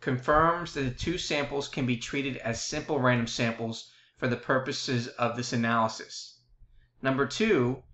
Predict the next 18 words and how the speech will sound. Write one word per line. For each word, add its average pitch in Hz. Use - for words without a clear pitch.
the 131
two 208
samples 160
are 135
independent 127
because 127
subjects 143
in 131
the 127
samples 127
are 113
not 131
matched 120
or 120
paired 123
in 117
any 120
way. 113